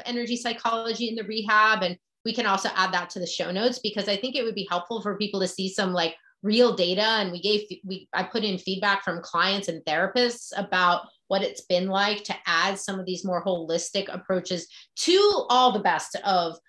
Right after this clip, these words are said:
I mean, we're not discounting the best of, like, traditional treatment. We are using all of that and what else? We've added these other modalities because we see that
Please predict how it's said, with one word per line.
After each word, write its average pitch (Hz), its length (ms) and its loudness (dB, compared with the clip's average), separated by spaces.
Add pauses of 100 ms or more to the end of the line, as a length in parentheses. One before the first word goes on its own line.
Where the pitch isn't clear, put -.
(120)
I 208 40 -8
mean, 226 140 0
we're 247 80 4
not 302 200 2
discounting 247 560 -2
the 180 80 -2
best 196 260 0
of, 180 180 -4
like, 175 200 -4
traditional 190 480 -4
treatment. 165 480 -6
We 254 160 4
are 285 200 6
using 220 440 -2
all 156 200 -2
of 151 120 -2
that 147 260 0 (440)
and 233 760 4 (280)
what 196 200 2
else? - 440 -4
We've 208 180 -4 (140)
added 233 440 4
these 202 180 -8
other 196 200 -2
modalities 180 640 0 (320)
because 233 440 2
we 240 100 4
see 214 240 -4
that 175 220 -2